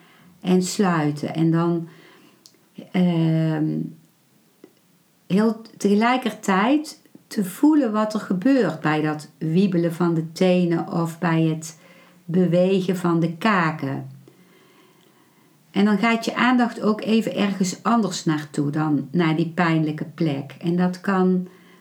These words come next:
belangrijk zijn ook om een balans tot stand te brengen tussen iets wat verkrampt is, in mijn geval, en iets wat nog beweegt.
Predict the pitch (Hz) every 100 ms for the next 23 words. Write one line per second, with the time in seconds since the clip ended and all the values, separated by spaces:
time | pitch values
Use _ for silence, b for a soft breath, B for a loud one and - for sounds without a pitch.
0 | B 185 196 214 226 196 185 - - 170
1 | 170 170 165 165 165 165 160 - - 170
2 | 165 165 160 160 - _ _ _ _ -
3 | 190 185 175 180 190 233 208 180 175 -
4 | - - 185 180 - - 160 151 151 151
5 | 151 156 151 147 139 147 147 - - -
6 | - 185 180 - - 214 - - 185 170
7 | 170 - B B B B B B - 180
8 | - - 175 175 220 - 247 330 370 -
9 | - _ _ - 202 196 190 202 190 185
10 | 190 180 180 - 180 180 220 - 185 185
11 | 175 160 160 - - 175 190 175 143 147
12 | - -